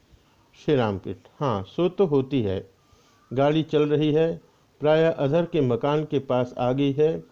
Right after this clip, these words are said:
श्री रामकृष्ण मणि से कहते हैं, "सत्य में रहना, तभी ईश्वर मिलेंगे।" मणि, "एक और बात आपने नवदीप गोस्वामी से कही थी, हे ईश्वर, मैं तुम ही को चाहता हूँ। देखना,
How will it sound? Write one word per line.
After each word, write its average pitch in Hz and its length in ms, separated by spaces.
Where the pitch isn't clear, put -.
श्री 151 140
रामकृष्ण 156 640
मणि 151 220
से 156 180
कहते 123 360
हैं, 101 300
"सत्य 180 280
में 170 180
रहना, 135 460
तभी 131 320
ईश्वर 151 320
मिलेंगे।" 98 520
मणि, 117 380
"एक 160 340
और 175 180
बात 165 380
आपने 139 340
नवदीप 139 480
गोस्वामी 127 560
से 143 160
कही 120 280
थी, 95 320
हे 160 200
ईश्वर, 151 380
मैं 151 180
तुम 139 200
ही 180 160
को 180 160
चाहता 110 380
हूँ। 95 240
देखना, 156 500